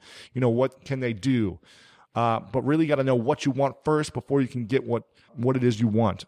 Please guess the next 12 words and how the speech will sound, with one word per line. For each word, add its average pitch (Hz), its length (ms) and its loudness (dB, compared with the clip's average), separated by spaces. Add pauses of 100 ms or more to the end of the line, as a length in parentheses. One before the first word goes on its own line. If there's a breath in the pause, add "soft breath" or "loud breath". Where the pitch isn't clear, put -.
okay? 131 380 -2 (360)
It 120 60 -4
doesn't, 143 380 0 (240 soft breath)
taking 170 280 -4
action 175 520 -2 (340)
before 156 420 -2
knowing 151 280 -2
what 151 200 -2
you 151 60 2
want 139 340 -4 (140)
is 127 220 0
useless. 131 720 -4